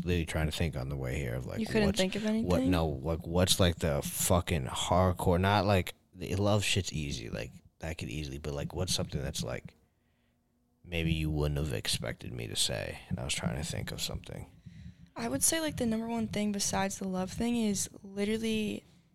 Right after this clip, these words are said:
Speaker 2: how you communicate with me, why it's like, effective. I don't know. Like, if you didn't have your stance and if you didn't have, like, your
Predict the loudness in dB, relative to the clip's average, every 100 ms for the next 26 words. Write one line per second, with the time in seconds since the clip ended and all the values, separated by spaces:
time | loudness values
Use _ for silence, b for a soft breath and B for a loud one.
0 | _ _ _ _ -20 -14 -4 0 2 0
1 | -2 -2 0 0 -2 -2 -2 0 -2 -4
2 | -4 0 0 -2 -6 -10 -6 -2 2 2
3 | 2 0 -4 -14 -8 -2 -2 -2 -4 -2
4 | 2 2 2 0 0 2 0 -2 -4 0
5 | 0 0 2 2 2 2 2 0 -2 -18
6 | b b b b b b b _ _ -2
7 | 0 0 2 6 8 8 8 4 -2 _
8 | 2 6 6 6 4 2 4 2 2 -2
9 | 0 4 4 2 2 2 2 2 0 0
10 | -2 -2 -4 -2 0 0 2 2 2 2
11 | 0 0 0 2 2 2 0